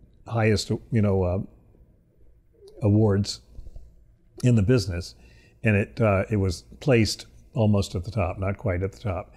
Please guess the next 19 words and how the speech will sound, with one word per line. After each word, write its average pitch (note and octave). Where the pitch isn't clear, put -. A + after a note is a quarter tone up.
But A2+
I, G#2+
I G#2
read G#2+
it, -
loved G2+
it, -
tried G#2+
to G#2+
sell G2+
it -
to A2
the F#2+
studios. F#2
They G2+
all G2+
thought G2+
it G2
was F#2